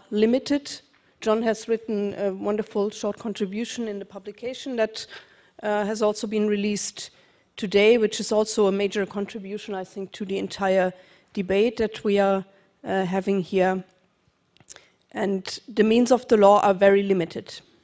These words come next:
And as Wolfgang Kalleck said in his introductory words, it's a shame that lawyers still need to discuss the de-, decolonize-,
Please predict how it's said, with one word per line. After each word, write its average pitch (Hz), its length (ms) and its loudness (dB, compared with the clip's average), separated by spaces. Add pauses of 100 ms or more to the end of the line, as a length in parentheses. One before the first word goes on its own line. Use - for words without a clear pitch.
(720)
And 196 240 2
as - 200 0
Wolfgang 214 340 2
Kalleck 240 340 0
said 220 360 0
in 214 180 -4
his 208 460 -6
introductory 214 640 -4
words, 214 680 2 (520)
it's - 160 -6
a 320 60 -2
shame 208 480 4
that 202 160 0
lawyers 214 360 8
still 220 460 6 (400)
need 220 220 -2
to 220 80 -6
discuss 196 600 -6
the 196 120 -4
de-, 196 240 -6
decolonize-, 190 880 -4